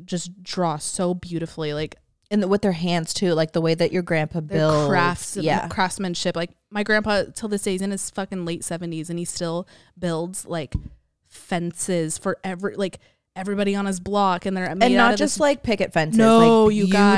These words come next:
Speaker 2: beautiful
Speaker 1: It
Speaker 2: wooden fences.
Speaker 1: They're made from, like, this dr-, these pieces of driftwood he gets from the Delta, <laughs> Delta
Speaker 2: God.
Speaker 1: callback,
Speaker 2: <laughs>
Speaker 1: and he stains them and, like,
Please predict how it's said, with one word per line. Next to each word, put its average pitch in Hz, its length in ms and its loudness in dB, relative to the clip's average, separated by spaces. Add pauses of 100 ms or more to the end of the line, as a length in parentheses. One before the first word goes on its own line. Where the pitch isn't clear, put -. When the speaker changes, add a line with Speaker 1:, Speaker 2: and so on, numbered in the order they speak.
Speaker 2:
beautiful 170 600 0
Speaker 1:
It 165 80 6
Speaker 2:
wooden 165 360 0
fences. 147 600 -6
Speaker 1:
They're 254 180 6
made 262 240 0
from, 277 180 -4
like, 214 220 -4
this 202 180 -6
dr-, 190 260 -12
these 202 360 -8
pieces 240 400 -8
of 220 140 -2
driftwood 180 480 -6
he 185 100 -10
gets - 360 -8
from 190 200 -10
the 190 60 -4
Delta, 190 300 -4
<laughs> - 640 -4
Delta 233 260 -2
Speaker 2:
God. 202 200 2
Speaker 1:
callback, 370 600 2 (240)
Speaker 2:
<laughs> - 120 -14
Speaker 1:
and 247 140 4
he 247 120 2
stains 233 540 -2
them 285 340 -2 (460)
and, 202 400 -2
like, 190 380 -4